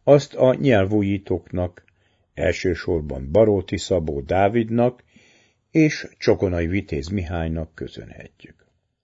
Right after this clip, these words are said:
Ha már most ezek tudatában megpróbálunk a régiek gondolkozás módjába belehelyezkedni, joggal föltehetjük, hogy a németből fordított zöld ágra megy kifejezés határozói részén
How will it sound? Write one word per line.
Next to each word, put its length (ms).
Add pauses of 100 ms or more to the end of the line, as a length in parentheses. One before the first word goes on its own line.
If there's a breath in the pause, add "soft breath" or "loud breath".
(340)
Ha 120
már 260
most 380
ezek 360
tudatában 680
megpróbálunk 920
a 100
régiek 640 (320 soft breath)
gondolkozás 960
módjába 680
belehelyezkedni, 1120 (440 soft breath)
joggal 500
föltehetjük, 960
hogy 220
a 80
németből 680
fordított 840
zöld 400
ágra 360
megy 240 (340 soft breath)
kifejezés 720
határozói 1000
részén 600